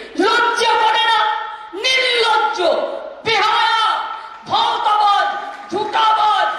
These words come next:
শুকনো একটা রাজনৈতিক দল। দেশে আর্মি কখনো রাজনীতি করেনি আজ পর্যন্ত না,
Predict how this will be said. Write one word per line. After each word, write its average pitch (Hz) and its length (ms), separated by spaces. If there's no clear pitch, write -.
শুকনো 440 400
একটা 392 360
রাজনৈতিক 330 680
দল। 294 260
দেশে 311 260
আর্মি 359 460
কখনো 349 400
রাজনীতি 320 460
করেনি 285 420
আজ - 460
পর্যন্ত 269 420
না, - 340